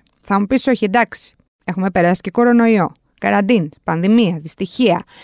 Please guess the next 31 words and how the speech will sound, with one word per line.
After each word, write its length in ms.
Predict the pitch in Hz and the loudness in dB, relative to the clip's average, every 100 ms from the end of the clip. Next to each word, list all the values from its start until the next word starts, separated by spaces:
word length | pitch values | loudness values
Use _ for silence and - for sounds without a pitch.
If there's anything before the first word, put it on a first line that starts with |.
| - - | -18 -2
κρίσεις 320 | 262 262 - | 0 0 -2
οικονομικές, 840 | 247 269 254 254 285 185 170 - | 0 2 4 2 2 0 -2 -8
μέσα 240 | 185 180 196 | -4 -4 -4
στην 180 | 220 | -4
οικογένεια 800 | 208 208 214 226 233 233 240 240 240 240 | -2 -2 0 0 2 2 4 4 4 4
οι 80 | 240 | 2
γονείς, 360 | 233 247 262 262 | 4 4 2 0
ας 80 | |
πούμε, 220 | 240 277 294 | 0 2 2
κλαίνε. 960 | 320 302 220 160 156 165 165 160 165 170 - - - - - - 320 | 2 2 0 -2 -4 -4 -2 -2 -4 -6 -14 -20 -20 -20 -10 0 2
Άρα, 280 | 262 160 170 _ _ - | 4 0 -4 _ _ -4
κάνει 300 | 359 381 349 | 0 2 0
η 60 | 240 | 0
κότα 280 | 349 320 277 | -2 0 0
το 100 | 240 | 0
αυγό 480 | 240 269 415 403 _ _ - | 0 2 2 2 _ _ -2
ή 120 | 359 381 | 0 2
το 100 | 294 | 2
αυγό 280 | 233 214 202 | 2 0 -2
την 140 | 180 | -2
κότα; 380 | 202 180 156 139 _ _ _ | 0 0 -2 -6 _ _ _
Και 80 | 440 440 | 2 2
η 60 | - | 2
τραπ 220 | 392 381 | -2 0
μουσική 640 | 339 294 254 330 311 247 - | -2 -2 -2 2 4 2 -2
είναι 200 | 339 311 | -2 2
η 140 | 254 | 2
αιτία, 560 | 226 - 415 427 381 302 | 0 2 2 4 2 0
είναι 120 | - 254 | 2 2
το 80 | |
αποτέλεσμα, 1000 | 226 240 - 440 415 392 359 370 285 190 | 2 -2 0 4 4 4 2 4 4 2